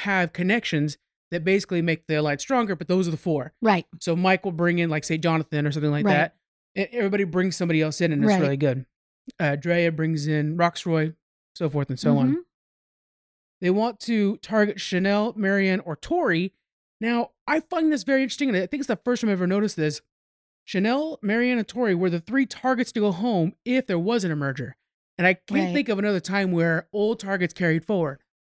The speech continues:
Speaker 2: Yeah, I, I don't know how well they're gonna do, 'cause I just think,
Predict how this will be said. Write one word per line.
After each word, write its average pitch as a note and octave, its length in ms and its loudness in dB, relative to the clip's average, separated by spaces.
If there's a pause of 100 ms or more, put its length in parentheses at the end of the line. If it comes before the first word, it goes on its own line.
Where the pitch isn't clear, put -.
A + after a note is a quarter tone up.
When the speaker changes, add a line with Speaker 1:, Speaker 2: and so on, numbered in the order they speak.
(540)
Speaker 2:
Yeah, A3 380 -2 (100)
I, B3 320 -6
I A#3+ 140 -4
don't F4+ 140 0
know D#4+ 120 0
how C4+ 180 -2
well A3+ 160 0
they're A3 120 0
gonna F#3+ 180 -4
do, G#3 220 2
'cause - 180 -8
I A3+ 220 0
just C#4 220 -4
think, D4+ 240 0